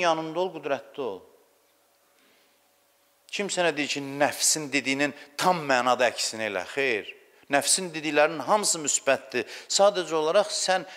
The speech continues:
nəfsün dediyinin dalınca getmirsən, ey sən. Sənə xəyali hədəflər qurur şeytan.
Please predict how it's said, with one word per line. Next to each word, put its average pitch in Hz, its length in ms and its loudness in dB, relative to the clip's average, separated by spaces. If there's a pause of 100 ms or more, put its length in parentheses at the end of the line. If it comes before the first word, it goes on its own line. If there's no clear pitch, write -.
nəfsün 190 580 2
dediyinin 185 340 -2
dalınca 165 280 4
getmirsən, 104 500 -8
ey 143 120 -4
sən. 95 240 -10 (1400)
Sənə 190 240 6
xəyali 180 720 6
hədəflər 147 560 2
qurur 117 240 -6
şeytan. 92 560 -4